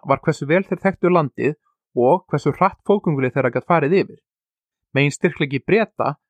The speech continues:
var að þeir höfðu meiri skotkraft. Með því að verja víkingastöðu höfðu Chard og Bromhead getað nýtt sér skotkraft Breta án þess að hafa áhyggjur af því að Súlumenn gætu komist aftan að þeim eða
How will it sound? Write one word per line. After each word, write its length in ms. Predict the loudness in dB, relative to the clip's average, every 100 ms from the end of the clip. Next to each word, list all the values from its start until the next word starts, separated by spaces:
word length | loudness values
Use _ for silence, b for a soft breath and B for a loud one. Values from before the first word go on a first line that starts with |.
| -2
var 140 | -2
að 140 | 0 0
þeir 100 | 0
höfðu 160 | 0
meiri 180 | -2 -4
skotkraft. 540 | 0 0 0 -8 -16 _ _ _ _ _ _ _ _ _ _
Með 80 | -2
því 80 | 0
að 100 | 2
verja 260 | 2 0
víkingastöðu 840 | 2 0 0 -2 -2 0 0 0 -4 -8 _ _ _
höfðu 200 | -2 -2 0
Chard 300 | 0 0 -2 -2
og 160 | -2
Bromhead 420 | 2 0 0 -6 -8 _ _ _ -6
getað 320 | -2 0 0
nýtt 260 | -2 -2 -6
sér 140 | -10
skotkraft 560 | -4 0 0 0 -4 0
Breta 400 | -2 0 -4 -6 -10 _ _ _ 0
án 160 | 2
þess 160 | 0 2
að 140 | 2
hafa 140 | 4 4
áhyggjur 260 | 2 0 -4
af 60 |
því 100 | -4
að 100 | -6 -4
Súlumenn 340 | -2 -2 0
gætu 200 | -2 -2
komist 260 | -2 -2 -2
aftan 320 | -2 -2 -2
að 140 | 0
þeim 140 | -2
eða 100 | 0